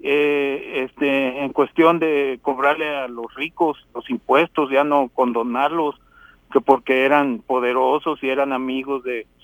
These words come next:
pues, de antes de la gran corrupción, ¿verdad? El gran tráfico de influencias y todo esto. O sea, yo creo que se está terminando eso, lo veo en, en una, en, en algo positivo. Si, si hay algo mal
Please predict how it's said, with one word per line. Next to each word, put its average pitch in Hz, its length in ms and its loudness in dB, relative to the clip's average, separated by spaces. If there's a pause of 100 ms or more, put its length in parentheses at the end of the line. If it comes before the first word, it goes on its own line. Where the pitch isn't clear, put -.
(340)
pues, 262 200 8
de 208 140 2
antes 190 380 -2
de 170 100 -4
la 147 160 -2
gran 156 220 -6
corrupción, 151 680 0
¿verdad? 151 480 -2 (140)
El 123 200 -4
gran 143 260 2
tráfico 143 580 0
de 120 140 -4
influencias 127 760 4
y 120 100 -6
todo 131 320 2
esto. 135 420 -4 (480)
O 139 120 0
sea, 170 280 6
yo 180 240 0
creo 240 220 -2
que 202 340 -4 (400)
se 170 80 2
está 185 240 2
terminando 165 680 -2
eso, 139 200 -6
lo 131 140 -2
veo 180 320 0
en, 151 240 -8
en 147 180 -6
una, 170 320 -4
en, 127 340 -4
en 135 160 0
algo 160 260 4
positivo. 131 720 -4 (680)
Si, 160 300 2
si 160 160 6
hay 247 220 8
algo 240 340 6
mal 175 540 -4